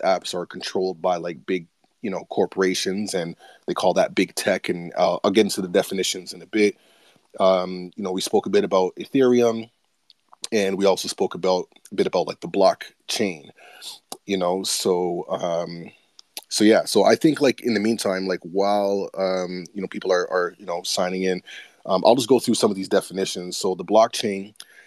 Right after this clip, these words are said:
is basically a system which a record of transactions made in Bitcoin or other, uh, cryptocurrencies are maintained across several computers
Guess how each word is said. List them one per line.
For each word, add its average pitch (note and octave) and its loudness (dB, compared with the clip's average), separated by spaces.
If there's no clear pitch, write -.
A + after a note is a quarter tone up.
is - -4
basically G2+ -2
a G2 -6
system B2 0
which G2+ -2
a F2+ -10
record G#2 2
of F#2 -4
transactions G2 0
made F#2+ -6
in E2+ -16
Bitcoin G2 -4
or F2+ -4
other, G#2+ 2
uh, F#2+ -2
cryptocurrencies G2 0
are F2+ -2
maintained F#2+ -2
across F#2 2
several G2 2
computers F#2 -2